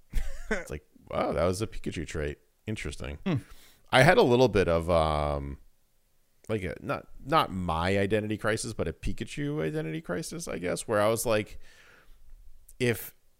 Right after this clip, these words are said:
Speaker 2: Detective Pikachu had amnesia and all of a sudden they're separated and now both of them have their memory, the character of Detective Pikachu no longer exists anymore.
Speaker 1: That's true.
Speaker 2: And I got really sad.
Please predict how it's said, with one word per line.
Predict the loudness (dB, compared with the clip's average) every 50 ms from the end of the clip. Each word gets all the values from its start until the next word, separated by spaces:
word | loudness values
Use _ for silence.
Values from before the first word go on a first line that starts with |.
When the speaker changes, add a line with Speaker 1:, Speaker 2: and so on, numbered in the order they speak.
| _ _ _ _ _ _ _ _ _ _ _ _ -20 _ _ _
Speaker 2:
Detective | -6 -2 -2 -2 -2 -4 -2
Pikachu | -2 -2 -2 -2 -2 -2 -2 0
had | 2 2 2 2
amnesia | 0 0 -2 -4 -4 -4 -4 -6 -8 -10 -12 -14 -16 -18 -20 -20 _ -18 -16 -16 -16 -16 -14 -10
and | -6 -4 0
all | 0 0 0
of | 0
a | -2
sudden | 0 0 0 0 0 -2 -4 -6 -8 -10 -14 -10
they're | -8 -6 -4 -2
separated | 0 2 2 2 4 2 0 0 0 -2 -2 -4 -6 -8 -8 -8
and | -8 -6
now | -6 -6 -4
both | -2 0 0 0 0 0
of |
them | -2 -2 -2
have | -4 -4 -2
their | -2 -4
memory, | -2 -2 0 0 0 -2 -4 -6 -6 -6
the | -8 -6 -2
character | 2 2 2 2 2 0 0 0
of | 0 -2
Detective | -4 2 4 4 4 4 0 -2
Pikachu | -2 -2 -2 -2 -4 -4 -4 -6 -6 -8 -8
no | -8 -6 -4 -4
longer | -2 -4 -4 -4 -6 -10 -10
exists | -10 -12 -10 -8 -8 -8 -8 -8
anymore. | -12 -16 -16 -18 -20 -18 -18 -18 -18 -20 _ _ _ _ _ _ _ _ _ _ _ _ _ _ _ _ _ _ -20 -20 _ _ _ _ _ _ _ _ _ _ _
Speaker 1:
That's | -8 -8 -8 -10
true. | -14 -12 -10 -10 -10 -10 -12 -12 -10 -10 -10 -8 -10 -12 -14 -10 _
Speaker 2:
And | -4 -2
I | 0
got | 0 0 0
really | 2 0 0 2
sad. | 0 0 0 0 -2 -4 -6